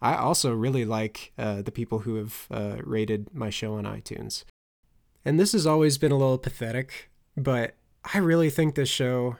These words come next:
has the potential to be really cool for a lot of people. And we're closing in on three thousand downloads. Like I said, this is great. But I wouldn't be doing the show and putting the work into it if I didn't think it was worth something. And if you think it's worth something, if it's been worth something to you, or if it might be worth something to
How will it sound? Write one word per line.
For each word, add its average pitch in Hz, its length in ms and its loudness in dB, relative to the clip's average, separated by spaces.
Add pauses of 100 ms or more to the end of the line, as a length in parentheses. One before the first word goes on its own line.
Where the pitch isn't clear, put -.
has 120 300 -2
the 123 60 -6
potential 120 500 -4
to 120 240 -4
be 117 260 -4
really 117 240 -4
cool 127 300 -4
for 135 140 -6
a 135 40 0
lot 135 160 0
of 139 80 -4
people. 151 340 -2 (280)
And 147 120 2
we're 143 100 4
closing 185 360 6
in 180 160 6
on 160 140 4
three 170 180 4
thousand 165 380 0
downloads. 165 420 0
Like 139 180 -2
I 147 100 -2
said, 139 260 -2
this 202 180 0
is 196 140 0
great. 208 360 2 (760)
But 127 240 0
I 127 120 2
wouldn't 170 240 2
be 143 100 2
doing 143 240 4
the 127 80 0
show 117 640 -2
and 120 160 -4
putting 131 180 -2
the 123 80 -2
work 120 300 -2
into 113 300 -4
it 117 200 -6
if - 400 -6
I 120 140 -4
didn't 123 320 -4
think 120 200 -4
it 110 80 -4
was 110 160 -6
worth 117 280 -6
something. 113 500 -6
And 107 160 -6 (340)
if 123 160 -2
you 214 140 0
think 131 180 2
it's 110 160 -2
worth 104 180 -4
something, 107 360 -6
if 113 100 -8
it's 135 120 -6
been 156 180 0
worth 165 160 2
something 156 380 0
to 131 60 0
you, 165 280 2
or 127 160 0
if 123 140 -2
it 117 80 -4
might 127 180 -2
be 123 140 -4
worth 131 240 -4
something 123 420 -2
to 113 300 -4